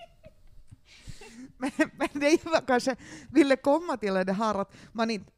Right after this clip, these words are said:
äter ja kanske lika heavigt. För att på något sätt den där sommarvärmen, då när det är varmt, så gör att man inte känner sig sådär jättehungrig, att man skulle vilja ha någonting som är fräscht,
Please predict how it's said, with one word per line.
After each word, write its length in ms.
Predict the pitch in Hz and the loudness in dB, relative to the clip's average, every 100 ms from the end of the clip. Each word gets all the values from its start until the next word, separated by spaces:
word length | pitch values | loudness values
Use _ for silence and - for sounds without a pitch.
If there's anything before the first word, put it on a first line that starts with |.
| _ | _
äter 320 | 262 247 220 | 0 2 0
ja 140 | 196 196 | 0 -2
kanske 280 | 214 220 | -4 -6
lika 260 | 233 226 208 - | -6 -8 -10 -4
heavigt. 560 | 269 226 101 - - - - - | -2 -2 -4 -8 -14 -20 -20 -6
För 100 | 214 | -4
att 100 | 226 | -2
på 60 | |
något 180 | 220 214 | -2 -2
sätt 120 | 214 | -4
den 140 | 190 202 | -4 -2
där 160 | 202 - _ _ _ _ _ _ - 170 | -4 -6 _ _ _ _ _ _ -16 -4
sommarvärmen, 1040 | 262 247 208 180 196 196 190 170 160 160 _ - - | -2 0 0 0 0 0 -2 -4 -6 -10 _ -20 -8
då 120 | 185 | -6
när 140 | 170 | -4
det 200 | 180 - | -4 -2
är 40 | 202 | -2
varmt, 420 | 165 151 185 - | -4 -4 -8 -4
så 200 | 190 - _ | -2 -2 _
gör 360 | 208 185 147 170 | 2 2 2 -2
att 120 | 180 | -6
man 160 | 156 | -6
inte 220 | 170 170 - | -6 -4 -2
känner 240 | 190 151 | -2 -2
sig 180 | 175 156 | -4 -4
sådär 180 | 185 170 | -4 -2
jättehungrig, 580 | 190 - 196 190 185 | -2 -2 -4 -2 -2
att 100 | 160 | -4
man 140 | 185 175 | -4 -6
skulle 180 | 196 185 | -4 -4
vilja 100 | 170 | -2
ha 180 | 185 | -4
någonting 280 | 180 175 170 | -4 -6 -8
som 140 | 196 170 | -8 -10
är 60 | |
fräscht, 920 | - 247 233 226 226 233 - - - | -8 -6 -4 -4 -6 -8 -12 -18 -20